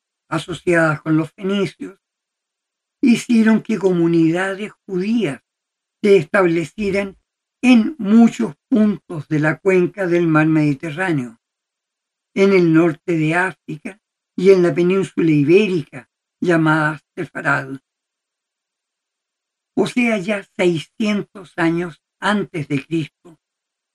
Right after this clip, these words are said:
los judíos habían establecido muchas pequeñas colonias insertas en diversos reinos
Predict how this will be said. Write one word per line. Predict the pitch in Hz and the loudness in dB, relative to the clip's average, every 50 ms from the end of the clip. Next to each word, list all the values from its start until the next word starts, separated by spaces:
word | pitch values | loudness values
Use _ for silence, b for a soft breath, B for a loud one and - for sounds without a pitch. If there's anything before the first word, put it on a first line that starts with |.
| _ _ | _ _
los | 202 196 220 220 220 | 0 2 2 2 2
judíos | - 285 240 208 208 214 214 208 214 - - - | 0 -2 0 2 2 2 2 2 0 -4 -4 -6
habían | 208 180 180 185 196 196 196 | -4 -2 -2 -2 -2 -2 -4
establecido | 185 185 147 - _ 180 165 151 147 160 151 - _ - 175 170 170 165 160 160 - _ _ _ _ _ _ _ _ _ | -6 -8 -10 -8 _ -2 -2 0 -2 -2 -6 -8 _ -6 -4 0 2 2 2 0 -2 _ _ _ _ _ _ _ _ _
muchas | - 202 214 226 233 226 - - 233 226 160 - _ _ | 0 4 6 6 6 6 2 -2 -6 -8 -8 -10 _ _
pequeñas | 220 202 190 - 208 196 202 196 196 202 196 147 _ _ _ | -8 -8 -6 0 0 0 0 0 -4 -6 -8 -14 _ _ _
colonias | - 190 180 175 185 214 220 202 190 156 127 117 - _ _ _ _ _ _ _ _ _ _ _ _ _ _ | -4 -2 2 2 2 2 2 0 0 -2 -2 -4 -10 _ _ _ _ _ _ _ _ _ _ _ _ _ _
insertas | - 208 214 202 160 - _ 233 262 247 220 - - _ - 208 - _ | 0 2 2 0 0 -4 _ -2 -2 -2 -2 -4 -6 _ -8 -8 -6 _
en | - 185 170 | -2 0 2
diversos | 156 160 160 160 170 170 - - 196 165 - _ | 4 4 4 4 4 2 0 -4 -8 -10 -8 _
reinos | 185 175 175 175 180 180 208 214 - | -2 0 0 0 0 -2 -6 -8 -14